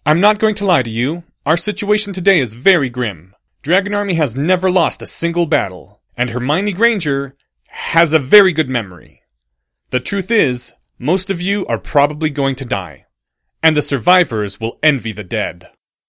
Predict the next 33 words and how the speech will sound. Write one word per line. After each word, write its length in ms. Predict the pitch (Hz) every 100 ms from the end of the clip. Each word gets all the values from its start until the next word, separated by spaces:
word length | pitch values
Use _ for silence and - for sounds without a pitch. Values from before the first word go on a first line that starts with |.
| _ _ _ -
But 160 | 151
we 120 | 127 120
have 340 | - 170 -
to 80 | 127
win 220 | 110 101
this. 400 | 92 - - - _ _ _ _
We 160 | 123 123
have 260 | 151 175
to 100 | -
win 200 | 151 160
this 200 | 131 107
so 80 | -
that 180 | 117 107
someday 680 | - 180 175 156 160 110 104 -
our 140 | 147
children 480 | 175 - 185 135 110
can 140 | -
enjoy 400 | 120 110 107 143
the 80 | 143
taste 320 | 139 139 135
of 100 | 127
chocolate 420 | - 139 120 - 95
again. 420 | 90 90 87 92 _ _ _ _ _ -
Everything 440 | 175 147 151 131
is 120 | 120 101
at 120 | 104
stake 300 | - 101 -
here. 360 | - - - _ _ _ -
Literally 520 | 135 202 185 160 127
everything. 580 | 110 104 - 92 71 87 _ _ _ -
If 180 | 135 156
we 160 | 190
lose, 520 | 185 208 135 110 95